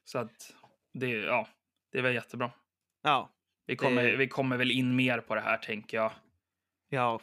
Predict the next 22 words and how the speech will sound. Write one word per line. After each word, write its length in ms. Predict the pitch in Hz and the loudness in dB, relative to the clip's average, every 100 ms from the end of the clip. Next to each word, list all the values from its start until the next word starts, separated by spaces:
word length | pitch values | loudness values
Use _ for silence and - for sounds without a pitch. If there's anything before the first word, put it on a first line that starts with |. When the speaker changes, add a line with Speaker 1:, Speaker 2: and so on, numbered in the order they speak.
| - | -6
Speaker 1:
Alltså, 380 | - 117 123 113 | -2 -2 -2 -4
för 500 | - - 117 120 123 | -4 -6 -6 -4 -2
vi 100 | 120 | 0
har 60 | |
flera 300 | 117 135 117 | 0 0 0
punkter 440 | 113 123 117 - 117 | 0 -2 -2 -2 -2
idag 240 | 113 110 | 0 -2
som 120 | - | -4
vi 40 | 113 | -6
kommer 140 | 113 | -4
gå 60 | 110 | -4
in 120 | 113 | -4
och 60 | 110 | -4
prata 220 | 117 117 | -6 -6
på, 220 | - 113 - - - | -6 -8 -8 -18 -6
där 100 | 117 | -4
det 60 | 113 | 0
hen-, 200 | 117 110 | -2 -2
handlar 340 | - 120 117 | -2 0 2
lite 260 | 113 107 107 | 0 -4 -6
om 200 | 107 104 | -8 -6
just 520 | 101 - - - - | -6 -6 -10 -12 -20